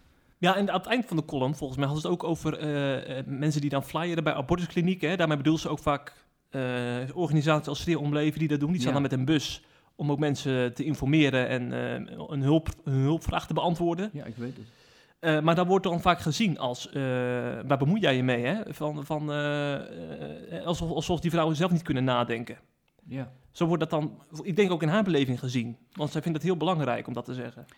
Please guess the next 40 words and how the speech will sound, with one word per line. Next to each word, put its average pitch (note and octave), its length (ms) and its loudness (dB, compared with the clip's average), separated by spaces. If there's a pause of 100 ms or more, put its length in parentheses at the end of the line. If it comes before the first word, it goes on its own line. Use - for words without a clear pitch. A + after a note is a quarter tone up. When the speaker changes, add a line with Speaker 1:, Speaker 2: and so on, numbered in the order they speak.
(240)
Speaker 2:
Nee, - 120 -6
zeker. C3 400 2
En, G#2 160 0
en A2 200 -4
over C3+ 300 0
dit A#2 160 4
soort - 260 -6
acties A#2 280 -4
van B2+ 100 -6
Schreeuw A#2 260 -4
om A2+ 120 0
Leven A2 240 -2
wordt A2 160 -4
dan A2 100 -6
wel F#2+ 120 -8
gezegd - 400 -10
dat A#2+ 140 -10
het A#2 120 -8
intimiderend A2+ 840 0
is. G#2+ 440 -10
En, G#2+ 100 -12
Speaker 1:
Ja. A2 100 -4
Speaker 2:
eh, G#2+ 60 -8 (640)
en A2 120 -4
dat, G2+ 240 -4
eh, A#2 120 -8
dat, A2 240 -6
eh, - 80 -12 (220)
dat A2 220 -10
is A#2 220 -4
in A2+ 60 0
de A2 80 0
praktijk A2 540 -4
aantoonbaar, B2 800 2
eh, A#2 80 -4
niet A#2 200 0
het A#2+ 120 -6
geval. C3 460 -4
Dus, - 220 -14
eh, - 60 -16